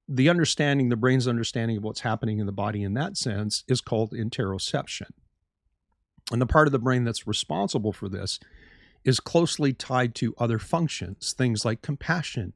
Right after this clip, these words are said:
and empathy, um, to know when social norms have been violated and to be upset about those things, and, and even things like emotional processing. And there's a whole bunch more, but those things that, that seem to be relevant to what I,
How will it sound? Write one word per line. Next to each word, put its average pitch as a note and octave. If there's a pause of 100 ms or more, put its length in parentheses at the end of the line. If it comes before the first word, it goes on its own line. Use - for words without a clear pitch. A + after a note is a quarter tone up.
(140)
and G#2+
empathy, B2+ (520)
um, A2
to -
know B2+
when C3+
social B2+
norms A2
have A2+
been A2
violated A2
and G2
to G#2
be G2+
upset F#3+
about A2+
those F#2+
things, G2+
and, A2+
and B2+
even D#3+
things B2
like A2+ (100)
emotional A2+
processing. G2+
And A2+
there's E3
a A2+
whole A2
bunch G#2
more, G#2 (420)
but A#2
those B2+
things A2+
that, G#2 (120)
that A2
seem A#2+
to G#2+
be G2
relevant G#2
to -
what G2+
I, G2+